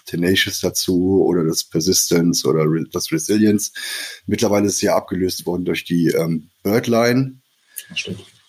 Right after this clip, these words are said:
Speaker 1: Und, ähm, das ist, das ist halt so, so der, der Nied-, die Niedrigpreiskategorie, aber es geht halt auch hoch bis, bis zur, ähm, bis zum, zum High-End, was, äh, Spyderco angeht, äh, wo wir dann beim,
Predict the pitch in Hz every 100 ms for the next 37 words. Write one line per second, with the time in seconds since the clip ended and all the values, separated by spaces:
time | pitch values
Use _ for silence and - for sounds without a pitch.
0 | _ _ _ _ _ - 113 107 104 104
1 | - 98 98 98 98 101 _ - - 92
2 | 85 98 117 - - 101 113 107 101 -
3 | 98 90 95 90 85 82 76 - _ -
4 | - _ _ _ _ _ - 90 95 127
5 | 131 - - 104 104 113 143 127 - 123
6 | 113 - 117 107 104 113 113 104 - 113
7 | - 117 90 - 117 127 127 - 120 -
8 | - - - 113 - 123 117 113 110 107
9 | 113 110 113 - 104 - 131 127 127 120
10 | 101 113 151 104 107 104 - - - 90
11 | - 104 95 101 104 76 98 110 - 82
12 | 101 104 104 101 104 98 104